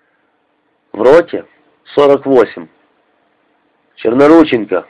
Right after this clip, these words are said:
вызывайте десятого». «Есть». Предстояло все объяснить на чистоту, как есть, и хотя он понимал, что разговор будет нелегкий,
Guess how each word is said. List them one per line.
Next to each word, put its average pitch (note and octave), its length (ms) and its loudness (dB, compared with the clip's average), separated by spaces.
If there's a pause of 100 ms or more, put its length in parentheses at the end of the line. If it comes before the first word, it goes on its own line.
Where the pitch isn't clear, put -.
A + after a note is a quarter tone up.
(140)
вызывайте C3 600 2
десятого». G#2 640 -2 (680)
«Есть». C3 520 0 (1200)
Предстояло E3+ 800 0
все C3 340 0
объяснить B2 560 -6
на C3 140 -2
чистоту, C3+ 600 -4
как B2 280 -2
есть, B2 320 -2 (460)
и A2 100 -12
хотя C3 320 0
он C#3 120 0
понимал, D3 600 2 (140)
что - 240 -6
разговор D3 520 2
будет C3 320 -6
нелегкий, B2+ 680 -2